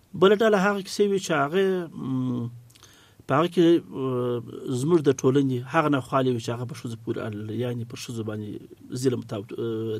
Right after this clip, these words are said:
تاوتریخوالی. دا بله، اه، م، کټګوري، اه، کیسې وې. بل هغه، اه، کیسې دي چې هغه زموږ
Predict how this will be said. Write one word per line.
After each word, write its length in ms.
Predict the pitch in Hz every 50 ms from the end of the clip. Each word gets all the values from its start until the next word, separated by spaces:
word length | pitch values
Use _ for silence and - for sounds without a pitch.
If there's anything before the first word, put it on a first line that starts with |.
| 110 -
تاوتریخوالی. 680 | 131 123 - 131 117 - - 143 139 123 110 - 110 - - _ _ _ _ - - - _ _ _ _ _ _ _ _ _ _ - - - - 135
دا 160 | 156 156 147 139 147
بله، 160 | 143 135 131 120
اه، 380 | 110 - 113 110 117 110 110 - -
م، 360 | - 120 113 110 113 - - 113 - -
کټګوري، 480 | - 123 - 127 120 123 127 127 120 113 110
اه، 280 | 113 - - 117 117 - - 120 -
کیسې 280 | - 113 - - 131 117 113
وې. 120 | 113 110 110 - - _ _ _ - - - - - - 143 151
بل 100 | 180 190 180 190
هغه، 160 | 190 196 190
اه، 480 | 185 - - 180 156 147 143 139 139 127 123 - - - 73 71 - - -
کیسې 240 | - - - 196 190 180
دي 80 | 160 170 165 -
چې 120 | - 165 160 156 - _ - - - 127 123
هغه 160 | 131 139 165 170 156
زموږ 220 | 160 165 170 165